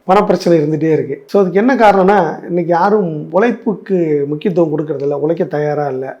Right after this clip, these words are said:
கோவிலுக்கு போக ரெடியா இருக்காங்க, பூஜை பண்ண ரெடியா இருக்காங்க, நேரங்களை கழிக்கிறதுக்கும் பொழுதுபோக்கான விஷயங்களை பண்றதுக்கும் ரெடியா இருக்காங்க, உழைப்பு போடுறதுக்கு தயாரா இல்ல.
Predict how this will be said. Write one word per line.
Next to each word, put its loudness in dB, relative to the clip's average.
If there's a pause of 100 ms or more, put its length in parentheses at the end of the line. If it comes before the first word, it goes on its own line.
கோவிலுக்கு 2
போக 2
ரெடியா 4
இருக்காங்க, 2
பூஜை 0
பண்ண -4
ரெடியா -2
இருக்காங்க, -10
நேரங்களை 4
கழிக்கிறதுக்கும் 2
பொழுதுபோக்கான 2
விஷயங்களை -2
பண்றதுக்கும் -6
ரெடியா -2
இருக்காங்க, -8
உழைப்பு -6
போடுறதுக்கு -6
தயாரா -8
இல்ல. -10